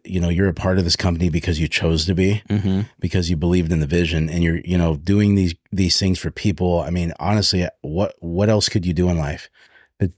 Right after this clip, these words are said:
Speaker 1: between, you know,
Speaker 2: Yeah.
Speaker 1: making an impact, getting paid well, being generous,
Speaker 2: Yeah.
Speaker 1: providing for your family, and growing as a human being
Speaker 2: Yeah.
Speaker 1: along the way, you know,
Speaker 2: Yeah.
Speaker 1: wholehearted, you're working on your marriage,
Speaker 2: Yeah.
Speaker 1: you're working on parenting,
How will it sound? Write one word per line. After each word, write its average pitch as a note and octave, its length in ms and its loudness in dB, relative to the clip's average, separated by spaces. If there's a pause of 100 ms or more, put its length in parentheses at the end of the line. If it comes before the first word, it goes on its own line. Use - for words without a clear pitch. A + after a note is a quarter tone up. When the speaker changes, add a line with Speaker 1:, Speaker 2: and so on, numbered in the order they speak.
Speaker 1:
between, G2+ 420 -2
you A2+ 100 0
know, F#2 260 -2
Speaker 2:
Yeah. A#2+ 220 2
Speaker 1:
making B2 180 0
an G#2 100 2
impact, G2 580 0 (500)
getting G#2+ 260 2
paid G2 240 0
well, F#2+ 420 0
being G#2 280 2
generous, F#2 720 -2 (200)
Speaker 2:
Yeah. F#2 180 -4 (120)
Speaker 1:
providing F#2 480 2
for G2 140 -2
your F#2 140 2
family, F2 520 0
and F2+ 220 -2
growing G2+ 520 2
as F#2+ 220 0
a F2+ 60 0
human F#2 380 2
being E2+ 420 0
Speaker 2:
Yeah. G#2+ 160 2
Speaker 1:
along F2 180 0
the E2 60 -2
way, E2 380 -4
you E2+ 100 -8
know, E2 100 -4
Speaker 2:
Yeah. G#2 180 0
Speaker 1:
wholehearted, G2+ 720 0
you're D#2+ 260 -4 (400)
working G2 300 2
on F#2+ 100 4
your E2+ 120 2
marriage, G2 640 2
Speaker 2:
Yeah. F#2+ 280 -4
Speaker 1:
you're E2 80 -2
working F#2+ 340 0
on E2+ 180 2
parenting, F#2+ 800 0